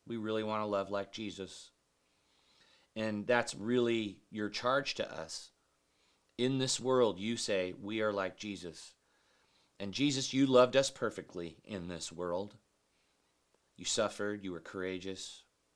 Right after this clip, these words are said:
you were honest with us, you told us the truth, and you told us that you came from the Father and that he was with you. So Jesus, right now, I just declare and speak in your name a blessing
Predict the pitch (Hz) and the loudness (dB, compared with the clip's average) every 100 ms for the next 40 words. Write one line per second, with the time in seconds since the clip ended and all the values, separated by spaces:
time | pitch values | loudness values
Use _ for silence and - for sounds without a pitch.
0 | _ _ _ _ _ 92 - 85 87 92 | _ _ _ _ _ -12 -10 -8 -8 -8
1 | 95 90 95 95 - - _ - - 92 | -8 -6 -6 -6 -12 -18 _ -12 -8 -6
2 | 92 - - 95 92 92 - - _ _ | -8 -12 -12 -8 -8 -10 -16 -20 _ _
3 | _ _ _ _ _ _ _ _ _ _ | _ _ _ _ _ _ _ _ _ _
4 | 90 82 110 107 104 - 95 87 - _ | -12 -2 0 0 -2 -4 -2 -2 -4 _
5 | _ _ _ _ 104 87 101 90 107 98 | _ _ _ _ -12 -6 -6 -4 -6 -8
6 | 90 98 98 92 80 - _ _ _ _ | -2 0 0 0 -8 -12 _ _ _ _
7 | _ 92 87 98 101 90 90 95 - 85 | _ -10 -10 -8 -8 -8 -8 -8 -8 -12
8 | 78 _ _ _ _ _ _ _ _ _ | -14 _ _ _ _ _ _ _ _ _
9 | - 139 131 160 131 117 139 139 131 120 | -2 0 4 4 2 4 6 6 6 6
10 | 104 - - - 110 120 127 - - 131 | 4 -4 -18 -2 2 4 2 -2 -2 4
11 | 117 120 135 104 - - 120 123 - 101 | 8 8 4 2 -2 -2 -4 -4 -4 -2
12 | 101 101 101 104 113 127 - - - - | -2 -2 -2 -2 -4 -8 -20 -20 -20 -12
13 | 78 113 107 110 - 87 | -4 2 4 2 0 -4